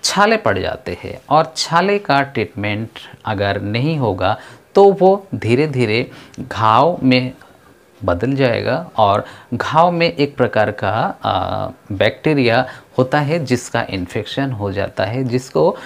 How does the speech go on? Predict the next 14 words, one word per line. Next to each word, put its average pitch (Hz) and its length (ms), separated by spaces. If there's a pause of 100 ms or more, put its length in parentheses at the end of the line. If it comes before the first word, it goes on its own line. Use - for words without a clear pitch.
(260)
हेलिकोबैक्टर 135 1160 (140)
पाइलोरी 117 600
बोलते 110 440
हैं। 139 260 (600)
आ, 127 380 (280)
उस 175 180
समय 180 380 (120)
ये 113 180
खतरनाक 151 560
कंडीशन 113 460
हो 104 180
जाती 104 360
है 147 240
और 98 440